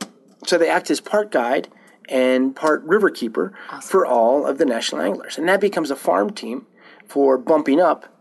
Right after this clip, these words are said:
Speaker 1: to become a guide for the international operation that runs out of the company out of, out of Mongolia, all within the auspices of this Taimen Sanctuary concept.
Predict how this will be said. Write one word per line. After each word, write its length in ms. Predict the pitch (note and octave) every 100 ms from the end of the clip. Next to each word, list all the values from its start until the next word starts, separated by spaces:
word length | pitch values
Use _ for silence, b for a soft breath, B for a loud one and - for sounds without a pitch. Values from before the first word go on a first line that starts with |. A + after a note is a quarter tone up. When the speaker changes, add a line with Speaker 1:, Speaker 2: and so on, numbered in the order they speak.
| -
Speaker 1:
to 100 | C#3
become 640 | C3+ C3 C#3+ C3+ C3 C3+
a 460 | C3 B2+ B2 A#2+ A#2
guide 520 | D#3+ F3 D#3 C3 D3+ - B B B
for 420 | - C3+ C3+ C3+
the 120 | C3+
international 520 | F3 E3 A#2+ - - D#2
operation 600 | - - - - - D#3+ _
that 120 | -
runs 240 | F#2+ - G#2
out 100 | F#2
of 60 |
the 80 | -
company 400 | - - - -
out 160 | - -
of, 280 | B2 - -
out 120 | -
of 60 | -
Mongolia, 560 | - - C3 - - - -
all 280 | D3 D3+
within 300 | C#3+ C3+ C#3
the 100 | C3
auspices 640 | B2 B2+ - A#2+ - A#2 A2
of 200 | G#2 G#2
this 420 | G2 F#2+ - - _ - C3+ -
Taimen 300 | C3+ A2 G2+
Sanctuary 500 | - - - - -
concept. 500 | - - - -